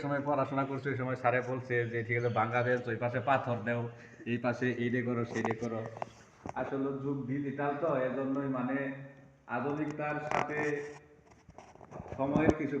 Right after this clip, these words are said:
পরিবর্তন হয়ে সাইরে মানে এমনই মানুষের সুখ বিলাসিতা হয়েছে ঠিকই, কিন্তু শিক্ষাগত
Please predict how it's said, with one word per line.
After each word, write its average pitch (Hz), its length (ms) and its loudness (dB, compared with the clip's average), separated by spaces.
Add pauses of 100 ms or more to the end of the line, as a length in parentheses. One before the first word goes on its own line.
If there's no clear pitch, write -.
(100)
পরিবর্তন 170 500 2 (140)
হয়ে 135 180 6 (140)
সাইরে 147 280 8 (120)
মানে 123 200 4 (800)
এমনই 147 460 4
মানুষের 135 380 2 (500)
সুখ 135 180 0 (100)
বিলাসিতা 131 440 2 (100)
হয়েছে 139 260 4 (100)
ঠিকই, 117 280 -2 (100)
কিন্তু 143 260 -2
শিক্ষাগত 156 520 2